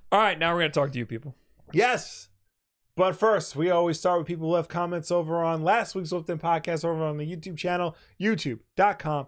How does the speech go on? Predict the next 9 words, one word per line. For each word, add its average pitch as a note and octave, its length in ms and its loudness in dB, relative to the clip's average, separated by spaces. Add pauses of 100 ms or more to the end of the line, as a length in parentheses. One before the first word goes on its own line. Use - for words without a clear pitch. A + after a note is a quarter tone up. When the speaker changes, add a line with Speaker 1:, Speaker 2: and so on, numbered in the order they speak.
(120)
Speaker 2:
slash F3 400 0 (140)
wolf E3 220 2 (120)
den D3 340 0
podcast. C3 760 -4 (340)
Speaker 1:
Yes. A#2 480 -10 (640)
Uh, G2+ 840 -2
where B2+ 340 -10
is A#2 100 -14
it? - 80 -20